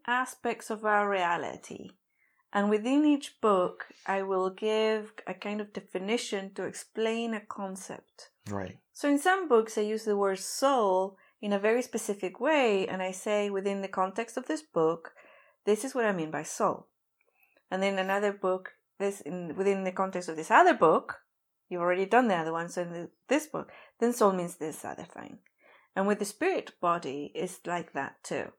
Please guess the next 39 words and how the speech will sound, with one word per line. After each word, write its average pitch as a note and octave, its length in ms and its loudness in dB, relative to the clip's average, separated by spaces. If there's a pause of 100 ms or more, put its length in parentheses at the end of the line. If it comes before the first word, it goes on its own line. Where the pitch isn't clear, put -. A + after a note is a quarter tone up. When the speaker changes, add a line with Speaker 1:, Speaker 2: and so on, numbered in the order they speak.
(420)
Speaker 1:
So G#3+ 240 4
when G#3 220 2
the G3+ 100 2
Ascension C#4+ 420 -2
One C#4+ 160 2
oh B3 60 0
one A3 340 2
course G#3 420 0
was F#3+ 180 -8
coming F#3+ 280 -6
in, F3+ 300 -2 (1080)
there G3+ 100 2
were F#3 60 6
certain G3+ 320 0
concepts A3 600 -2
that F#3 180 2
were F#3+ 100 2
not G#3+ 320 0
really A3 560 0
explored G3 640 2
within F#3 260 -4
the F#3 60 -6
human F3+ 300 -4
collective. F#3 580 -6 (460)
So C4 120 -4
you C#4 60 4
have D#4+ 180 4
to C#4 80 2
borrow B3+ 640 8 (920)
vocabulary A3 800 4
from G3+ 240 0
other F#3+ 180 2
places C4 580 0
in G3+ 120 0
order G3+ 180 0
to G3+ 160 -6
explain F#3 580 -4
it, - 360 -16 (460)
right? F#3 260 -12